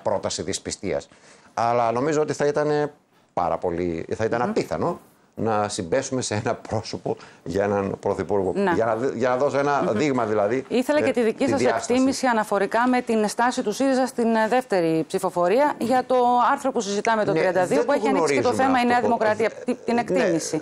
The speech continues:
Speaker 1: ε, τι να
Speaker 2: Και
Speaker 1: σας
Speaker 2: τι,
Speaker 1: πω,
Speaker 2: και το αν υπάρχει
Speaker 1: τι να
Speaker 2: αντίφαση
Speaker 1: σας
Speaker 2: στη
Speaker 1: πω.
Speaker 2: στάση τους με το τριάντα και το τριάντα δύο.
Speaker 1: Να σας πω μονάχα ότι από το σύριζα όλα μπορεί κανείς να τα περιμένει.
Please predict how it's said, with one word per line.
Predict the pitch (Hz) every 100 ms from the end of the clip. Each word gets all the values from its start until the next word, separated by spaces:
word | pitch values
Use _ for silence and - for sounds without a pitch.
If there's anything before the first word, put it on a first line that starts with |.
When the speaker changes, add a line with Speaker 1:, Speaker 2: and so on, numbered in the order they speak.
| -
Speaker 1:
ε, | 185 - - - - - -
τι | 403
να | 226
Speaker 2:
Και | 143
Speaker 1:
σας | 311
Speaker 2:
τι, | 339
Speaker 1:
πω, | 240
Speaker 2:
και | 240
το | 269
αν | 349
υπάρχει | 320 302 311 151
Speaker 1:
τι |
να | 160
Speaker 2:
αντίφαση | 180 277 - 147
Speaker 1:
σας | -
Speaker 2:
στη | -
Speaker 1:
πω. | 302
Speaker 2:
στάση | 294 294 285 240
τους | 302 311 302
με | 262
το | 262 247
τριάντα | 240 247 302 302
και |
το | 277
τριάντα | 269 254 240 208
δύο. | 202 147 -
Speaker 1:
Να | 127 135
σας | 151 -
πω | 208
μονάχα | 196 208 190
ότι | 208 202
από | 180 160
το | 160
σύριζα | 247 233 208
όλα | 139 101
μπορεί | 98 95
κανείς | 95 87 78 87
να | 82
τα | 80 73 - 50 53 62
περιμένει. | - 87 82 127 175 196